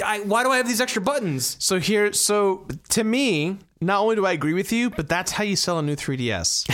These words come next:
Speaker 1: <laughs> Right.
Speaker 2: And, uh, you know, and that sounds really dumb, but imagine, 'cause here's the thing.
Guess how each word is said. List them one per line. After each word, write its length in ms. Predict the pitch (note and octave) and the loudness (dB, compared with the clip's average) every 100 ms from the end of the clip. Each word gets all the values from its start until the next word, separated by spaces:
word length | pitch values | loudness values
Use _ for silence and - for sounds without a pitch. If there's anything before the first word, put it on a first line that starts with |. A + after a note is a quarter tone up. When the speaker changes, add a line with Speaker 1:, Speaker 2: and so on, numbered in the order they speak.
| - | -2
Speaker 1:
<laughs> 140 | G#3+ - A#3+ B3+ - | -2 -2 -2 -4 -4
Right. 100 | C#4 | -2
Speaker 2:
And, 260 | D3+ D#3 D#3 | 0 -2 0
uh, 40 | |
you 220 | E3 E3 | -2 0
know, 180 | F3 E3+ | 2 2
and 200 | D3 F3 | 0 0
that 100 | E3+ - | -2 0
sounds 300 | G#3+ G#3+ F3+ | 0 0 0
really 160 | G3 | -2
dumb, 360 | D#3 E3 E3 C3 | 0 0 0 0
but 100 | D3 | 0
imagine, 600 | E3 G3 A#3+ G#3+ E3+ D3+ | 0 0 0 0 -2 -2
'cause 220 | D3 G3 | -2 0
here's 160 | B3+ A#3 | 0 0
the 60 | |
thing. 360 | G3+ D3+ A2+ E2 | -2 -2 -4 -6